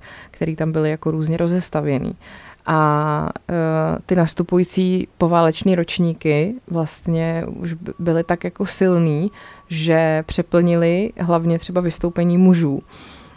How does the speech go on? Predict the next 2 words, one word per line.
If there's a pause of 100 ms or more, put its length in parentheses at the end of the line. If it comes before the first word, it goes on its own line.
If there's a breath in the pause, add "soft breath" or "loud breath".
(160 loud breath)
eh, (380)
<laughs>